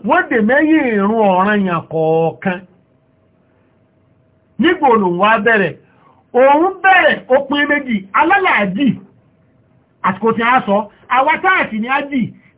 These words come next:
tí wá bẹ̀rẹ̀ tó bá ti ń di àsùnbà Yawmi Arafa.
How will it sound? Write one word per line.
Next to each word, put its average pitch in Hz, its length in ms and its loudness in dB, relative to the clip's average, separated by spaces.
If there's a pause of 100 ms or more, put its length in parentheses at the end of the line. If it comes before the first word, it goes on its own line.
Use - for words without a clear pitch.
tí 277 100 -4
wá 330 200 2 (140)
bẹ̀rẹ̀ 320 400 2 (320)
tó 302 200 0
bá 311 140 4
ti 269 140 -2
ń 302 160 -2
di 247 80 -2
àsùnbà 202 440 2 (100)
Yawmi 247 300 2
Arafa. 180 380 0